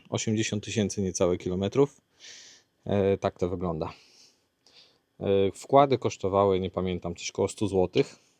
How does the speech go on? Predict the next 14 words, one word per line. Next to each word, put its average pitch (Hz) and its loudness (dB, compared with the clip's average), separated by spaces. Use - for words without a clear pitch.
te 104 -2
dwie 95 -2
sztuki. 131 -2
Tu 107 -4
od 101 -2
spodu 104 -2
wygląda 101 -4
to 95 -8
troszkę 101 -6
lepiej, 117 -2
no 120 2
ale 113 4
jest 95 0
syf. - -4